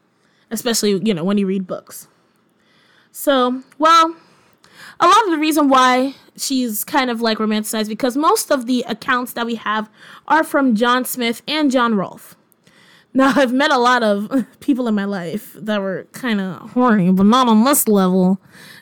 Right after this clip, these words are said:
<laughs> It makes me wanna barf. I can't even. But as I was searching up both movies, like I mentioned earlier, it was li-, it had a romance label on it. I haven't even gotten to the bad fan fiction of Thomas and Kocoum.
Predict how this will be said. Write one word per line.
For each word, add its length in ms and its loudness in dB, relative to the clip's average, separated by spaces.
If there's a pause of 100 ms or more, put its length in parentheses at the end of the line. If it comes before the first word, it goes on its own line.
<laughs> 280 0 (420)
It 120 2
makes 340 -4
me 220 -8
wanna 240 -10
barf. 400 -10
I 380 -4 (380)
can't 260 -8
even. 320 -12 (640)
But 380 0 (320)
as 180 2
I 60 0
was 120 0
searching 440 -4
up 220 -2
both 260 2
movies, 320 -2
like 140 -2
I 40 0
mentioned 320 -4
earlier, 460 -4 (220)
it 80 2
was 200 0
li-, 200 -2
it 240 -2
had 160 2
a 40 0
romance 520 0
label 240 -4
on 100 -10
it. 140 -14 (880)
I 100 2
haven't 240 0
even 240 0
gotten 200 -6
to 100 -14
the 100 -6
bad 480 2
fan 380 -2
fiction 560 -4 (280)
of 200 -2
Thomas 640 0
and 160 -2
Kocoum. 600 -2